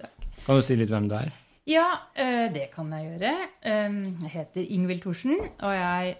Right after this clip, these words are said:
Speaker 1: jobber som førsteamanuensis, eh, på Universitetet i Oslo, på filosofi.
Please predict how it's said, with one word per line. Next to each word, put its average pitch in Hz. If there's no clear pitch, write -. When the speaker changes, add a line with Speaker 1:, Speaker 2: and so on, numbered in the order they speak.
Speaker 1:
jobber 165
som 160
førsteamanuensis, 165
eh, 165
på 170
Universitetet 165
i 170
Oslo, 302
på 262
filosofi. 240